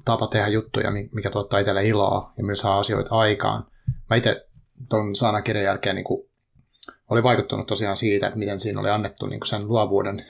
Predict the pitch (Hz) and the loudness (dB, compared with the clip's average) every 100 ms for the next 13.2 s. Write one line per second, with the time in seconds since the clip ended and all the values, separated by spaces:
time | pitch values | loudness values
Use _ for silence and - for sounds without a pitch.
0 | - - - - _ 160 151 131 123 127 | -14 -14 -16 -20 _ 4 6 6 6 6
1 | 127 139 135 139 143 104 107 - 110 104 | 6 6 8 8 6 4 2 0 0 0
2 | 101 - 110 101 - 110 95 104 - 107 | 0 -2 -2 -2 -2 -2 -2 -6 -6 -4
3 | 110 - 117 104 104 107 113 110 117 - | -4 -2 2 2 2 -2 -2 -2 -2 -4
4 | 120 - 135 120 123 117 131 131 113 139 | -4 -4 -4 -2 0 0 2 2 2 2
5 | 107 101 - - - _ _ - 135 104 | 2 0 -6 -20 -20 _ _ -2 0 2
6 | 104 101 101 98 98 101 101 98 _ _ | 0 -2 -2 -2 -4 -2 -2 -4 _ _
7 | _ _ - - 151 139 120 110 104 - | _ _ -8 2 4 6 4 2 0 -2
8 | 104 107 101 101 104 107 - 110 104 110 | -2 0 0 -2 -2 -4 -2 0 0 0
9 | 110 101 110 - 104 110 107 98 98 120 | 0 0 -2 0 0 0 0 -2 -2 -2
10 | 107 101 101 98 98 101 98 98 113 107 | 0 -2 -2 -4 -4 -4 -4 -6 -6 -6
11 | - 98 104 101 104 110 110 113 110 110 | -6 -4 -2 -2 -2 -2 -2 -2 -2 -6
12 | _ _ _ - - _ _ _ - 101 | _ _ _ -20 -20 _ _ _ -2 0
13 | 101 - | 0 -2